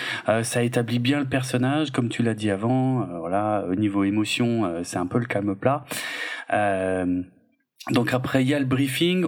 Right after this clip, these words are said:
on sent bien qu'il y a anguille sous roche. Je pense, si on n'est pas trop débile, on, on se rend compte qu'on lui dit pas tout. Euh, voilà, il faut qu'il aille envoyer un message à son père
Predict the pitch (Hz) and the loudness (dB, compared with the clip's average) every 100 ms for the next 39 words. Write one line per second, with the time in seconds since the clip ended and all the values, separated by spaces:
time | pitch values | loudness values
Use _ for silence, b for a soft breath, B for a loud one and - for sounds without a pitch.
0 | - 151 143 175 165 147 180 185 - 120 | 0 0 0 0 0 2 2 0 0 0
1 | 123 123 123 127 127 156 180 - - B | 0 0 -2 0 0 0 0 -6 -10 B
2 | B B B - - 120 123 127 117 101 | B B B -12 -4 -2 -2 -2 -2 -2
3 | 98 107 - - 123 117 117 131 143 127 | -2 -4 -6 -2 0 0 0 0 0 0
4 | 104 98 95 92 95 - 139 - 139 135 | 0 -2 -2 -4 -4 0 0 2 0 0
5 | - 113 104 101 101 98 - 101 - 147 | -2 0 2 0 -2 -6 -4 -2 0 0
6 | 170 165 B B B - 98 98 92 87 | 0 -2 B B B -2 0 0 0 0
7 | 80 95 - 165 135 147 151 160 170 170 | 0 -2 0 0 2 0 0 0 0 0
8 | 151 120 131 131 135 139 147 135 135 156 | 0 0 0 2 2 2 2 2 2 -2
9 | 143 131 127 113 127 135 147 | 0 0 0 0 2 2 0